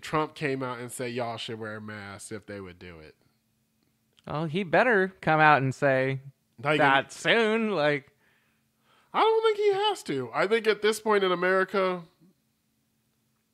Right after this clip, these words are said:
Speaker 1: I think America, like, I,
Speaker 2: You'd rather
Speaker 1: I had,
Speaker 2: us just,
Speaker 1: well,
Speaker 2: like, what,
Speaker 1: I had, I had
Speaker 2: die?
Speaker 1: somebody, I had
Speaker 2: <laughs> Like
Speaker 1: somebody, uh, that was listening, one of our listeners, they messaged me and said, "Well, Trump isn't all bad. He created a lot of jobs."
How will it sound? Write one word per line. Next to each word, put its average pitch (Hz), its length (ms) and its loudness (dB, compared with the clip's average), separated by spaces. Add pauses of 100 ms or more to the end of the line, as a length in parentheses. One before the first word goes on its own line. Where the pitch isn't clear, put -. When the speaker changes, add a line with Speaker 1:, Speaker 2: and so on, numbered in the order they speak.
(600)
Speaker 1:
I 196 100 4
think 247 160 2
America, 220 440 4
like, 180 280 0
I, 190 120 4
Speaker 2:
You'd 147 80 4
rather 151 260 10
Speaker 1:
I 147 60 6
had, 147 60 6
Speaker 2:
us - 160 -6
just, 139 340 -4
Speaker 1:
well, 262 160 4
Speaker 2:
like, 127 100 0
what, 135 160 6
Speaker 1:
I 262 60 4
had, 247 320 4
I 139 100 6
had 247 200 6
Speaker 2:
die? 190 100 2
Speaker 1:
somebody, 208 600 0
I 226 80 2
had 226 120 4
Speaker 2:
<laughs> - 20 -
Like 165 80 6
Speaker 1:
somebody, 196 460 4
uh, 160 260 -4 (160)
that 156 240 -4
was 160 220 -4
listening, 165 420 0
one 156 120 0
of 151 80 -2
our 147 120 0
listeners, 147 460 -2
they 139 140 -4
messaged 165 360 -4
me 151 140 -2
and 143 120 -2
said, 147 200 -2 (320)
"Well, 156 140 -2
Trump 196 280 2
isn't 165 220 0
all 165 200 4
bad. 139 300 0
He 143 140 -2
created 151 300 0
a 139 40 -2
lot 135 200 -2
of 123 80 -8
jobs." 117 560 -8